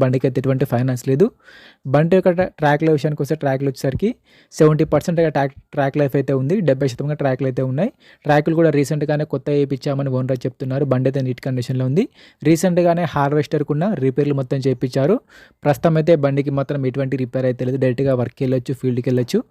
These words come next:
రీసెంట్గానే ఆయిల్ చేంజ్ కూడా చేయించామని ఓనర్ అయితే చెప్తున్నారు. ఈ హార్వెస్టర్ యొక్క రీడింగ్ కూడా చాలా తక్కువనే తిరిగింది, రీడింగ్ కూడా ఏమి ఎక్కువ తిరగలేదు. ఈ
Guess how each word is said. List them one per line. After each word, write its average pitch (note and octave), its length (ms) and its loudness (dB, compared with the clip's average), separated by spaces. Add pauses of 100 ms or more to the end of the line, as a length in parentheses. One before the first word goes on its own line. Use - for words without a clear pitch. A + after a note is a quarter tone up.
(380)
రీసెంట్గానే E3 500 2 (120)
ఆయిల్ C#3 180 2
చేంజ్ C#3+ 260 0
కూడా C3 140 -2
చేయించామని C3+ 580 -4
ఓనర్ B2 200 -2
అయితే A#2+ 120 -6
చెప్తున్నారు. C3+ 400 -2 (480)
ఈ - 100 4
హార్వెస్టర్ F3 440 2
యొక్క E3 200 -2
రీడింగ్ D3 300 -2
కూడా D3+ 140 0 (120)
చాలా C#3 220 -2
తక్కువనే C3+ 340 -4
తిరిగింది, C#3+ 320 -2
రీడింగ్ C3+ 260 -2
కూడా C#3 160 0 (100)
ఏమి C3 140 0
ఎక్కువ C3+ 220 -2
తిరగలేదు. C3 420 2 (840)
ఈ - 20 4